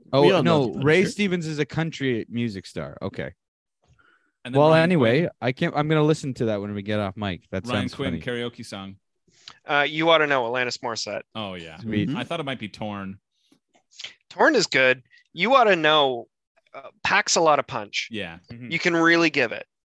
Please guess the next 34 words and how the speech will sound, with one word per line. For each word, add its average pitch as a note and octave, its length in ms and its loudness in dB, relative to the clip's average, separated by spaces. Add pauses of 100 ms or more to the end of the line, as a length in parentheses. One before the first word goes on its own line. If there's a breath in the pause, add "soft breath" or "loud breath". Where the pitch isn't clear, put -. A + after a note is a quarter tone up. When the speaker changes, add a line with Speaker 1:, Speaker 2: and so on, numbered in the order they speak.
(340)
Speaker 1:
So, F3+ 320 2 (260)
<laughs> C3+ 240 -4
this E3 240 0
is E3+ 100 -2
a, E3 220 4
this C#3 240 0
is D3+ 120 -4
a C#3 80 -4
story, C3 380 -4
but A2+ 260 -4 (760)
I, C3 360 2
uh, A#2 340 0 (340)
uh, A#2 260 -2
an A#2+ 200 -4
ex C3+ 260 0
of C3+ 140 4
mine, G#2 440 -4 (600)
uh, F#2+ 420 -4 (480)
worked B2+ 460 -4 (100)
at A#2+ 140 0
a A2 100 -4 (220)
bar B2 240 0
that A#2 140 0
had, A2+ 220 -6
like, A2 160 -6
a A#2 60 -4
famous A#2 380 -6
karaoke A2 540 -4
night. F#2+ 280 -8 (680)
And A2 520 -2
so, B2 340 0
and A#2+ 160 -4
she B2+ 140 0
worked A2+ 480 -4